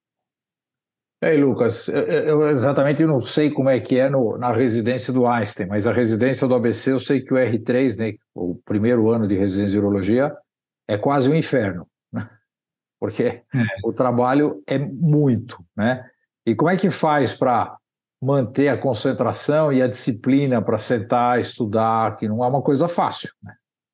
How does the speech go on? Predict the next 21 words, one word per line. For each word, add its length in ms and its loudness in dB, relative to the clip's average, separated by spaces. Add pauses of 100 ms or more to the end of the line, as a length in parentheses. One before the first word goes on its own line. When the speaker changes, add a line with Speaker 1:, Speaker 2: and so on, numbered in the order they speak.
(760)
Speaker 2:
Não, 400 -2
não 220 4
é 240 4
fácil 380 -2
de 80 -2
forma 280 -2
alguma. 520 0
Realmente, 420 0
a 60 0
carga 260 -2
horária 400 0
do, 220 -2
do 140 -4
primeiro 420 0
ano 160 2
aí 80 0
da 100 -2
urologia 680 -2
é 100 -6
extremamente 640 -4
pesada. 760 -2